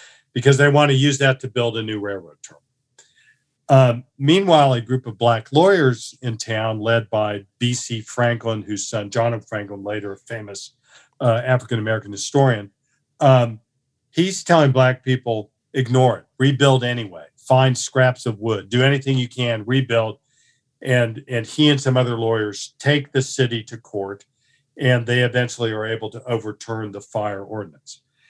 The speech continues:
African-Americans eventually come back to Greenwood, all right?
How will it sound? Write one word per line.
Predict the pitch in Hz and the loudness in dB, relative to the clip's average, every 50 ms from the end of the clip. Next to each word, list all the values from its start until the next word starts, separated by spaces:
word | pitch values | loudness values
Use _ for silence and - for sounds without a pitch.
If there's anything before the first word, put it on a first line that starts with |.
| _ _ _ _ _ - | _ _ _ _ _ 0
African-Americans | 151 156 165 165 160 190 175 156 139 135 131 131 127 127 131 127 123 - - - 127 | 2 2 2 2 2 2 2 4 4 6 4 4 4 2 0 -2 -2 -6 -10 -12 -10
eventually | 110 117 123 131 131 - - 123 117 110 - _ | -4 0 0 0 0 0 -2 -2 -2 -4 -6 _
come | - - 127 127 131 135 131 | -8 -4 -2 0 0 0 0
back | - 127 120 117 120 123 127 _ _ _ | 0 -2 -2 -2 -4 -6 -8 _ _ _
to | - 120 | -14 -12
Greenwood, | 110 113 127 139 147 139 117 - - - _ _ _ - | -4 -2 0 0 0 -2 -4 -8 -12 -20 _ _ _ -16
all | 101 104 101 | -12 -10 -8
right? | 98 98 98 101 104 | -8 -8 -10 -12 -14